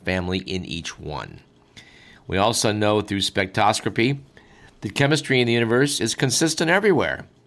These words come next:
That suggests that life should be common in the universe, although we have only one place where we know it exists, which is right here on Earth. But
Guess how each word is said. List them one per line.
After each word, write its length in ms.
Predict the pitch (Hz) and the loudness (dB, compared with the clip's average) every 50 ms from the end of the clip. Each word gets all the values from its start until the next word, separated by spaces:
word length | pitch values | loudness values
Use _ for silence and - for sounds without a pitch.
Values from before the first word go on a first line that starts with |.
| _ _ _ _ _ _ - - _ _ _ _ _ _ - | _ _ _ _ _ _ -20 -20 _ _ _ _ _ _ -4
That 180 | - 110 - | -4 -4 -2
suggests 480 | - - 143 127 107 123 113 113 110 - | -2 -2 -2 0 2 2 2 2 0 -2
that 60 | 104 | -6
life 280 | 95 101 107 104 107 98 | -4 0 2 0 0 0
should 200 | - - 98 82 | -2 -4 -4 -4
be 80 | 92 92 | -4 -6
common 480 | - - 123 127 135 131 131 127 - - | -4 -2 0 0 2 2 0 -2 -2 -4
in 140 | 120 123 | -4 -2
the 80 | 120 117 | 0 0
universe, 500 | 113 113 110 107 101 101 104 104 98 - | 0 0 0 0 0 0 0 0 0 0
although 280 | - 101 98 95 101 101 | -2 -2 0 0 0 2
we 160 | 98 98 98 | 2 2 0
have 120 | 95 - | 0 -2
only 240 | - 101 101 98 95 | -4 -6 -6 -4 -4
one 240 | 92 90 107 120 107 | -4 -4 -4 -4 -4
place 340 | - - 226 113 104 - - | -2 0 0 0 0 -2 -2
where 140 | 95 95 | -2 -2
we 160 | 95 95 98 98 | 0 0 -2 -2
know 300 | 101 104 131 165 175 151 | 0 2 2 4 4 4
it 80 | 110 | 2
exists, 420 | 98 85 80 87 95 95 95 - - | 2 0 -2 -2 -2 -2 -2 -2 -4
which 220 | 92 85 - - | -4 -4 -4 -6
is 180 | 82 82 80 80 | -6 -6 -6 -4
right 320 | 78 85 92 98 95 95 | -4 -2 -2 -2 -2 -4
here 320 | - 87 90 90 92 85 - | -6 -6 -2 -2 -2 -4 -4
on 220 | 85 82 82 82 - | -8 -8 -8 -8 -8
Earth. 440 | 92 92 85 71 - - - - - _ _ _ _ _ _ _ _ _ - | -8 -8 -8 -8 -10 -14 -20 -20 -20 _ _ _ _ _ _ _ _ _ 0
But 360 | - 143 135 104 - - - | 2 2 2 2 0 -4 -12